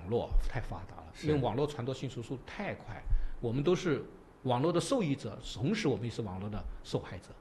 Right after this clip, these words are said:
Speaker 2: 嗯。
Speaker 1: 我们可以经常发现网络出现一些莫名其妙的说法。好在我小时候读这个，这个叫什么，啊，《十万为什么》读得很多。
Speaker 2: 就科普读物。
Speaker 1: 我基本的，<laughs> 呃，科普知识在，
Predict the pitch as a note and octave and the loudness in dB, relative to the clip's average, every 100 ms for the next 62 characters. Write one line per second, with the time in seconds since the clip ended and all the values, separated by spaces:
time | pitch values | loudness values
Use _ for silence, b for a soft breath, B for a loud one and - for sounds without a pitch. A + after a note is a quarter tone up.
0 | - G#2 F2+ E2 - D3 A3 C#4+ B3 - | -8 -6 -6 -6 2 6 10 10 8 8
1 | C4+ G#3 F#3+ F#3+ B2 C3 D3 E3+ D3+ D3+ | 6 6 6 6 6 4 2 2 2 4
2 | F3+ G3+ D4 G#3+ C#3 D3 - C3 C#3 A#2 | 6 6 8 8 8 4 2 2 2 0
3 | - B2+ A#2 G2 - b b b b b | 0 0 0 -4 -8 b b b b b
4 | b - - C3+ E3 E3 E3 C3+ A#2 C#3 | b -14 2 6 10 10 10 8 6 4
5 | C#3+ B2+ C3 C3+ B2+ A2+ G2+ F2+ - A2 | 6 2 2 2 0 2 0 0 0 0
6 | G#2 G2+ F#2+ G2+ F#2 F#2 F#2 - F2+ F2+ | 0 -2 -4 -6 -4 -4 -4 -4 -4 -4
7 | - A#2 A#2+ A2 A2 A2 F#2+ G2+ F2 F2 | -2 0 0 -2 -4 -6 -6 -6 -8 -6
8 | F#2+ G#2 - G#2+ G#2 F#2 D#3 E3+ G3+ C#3+ | -4 -4 2 2 4 2 6 8 10 10
9 | C#3+ C3+ F3+ C3+ A#2+ F#3+ G3 C#3 E3 D#3 | 8 10 10 10 8 8 8 8 6 8
10 | - D#3+ | 10 8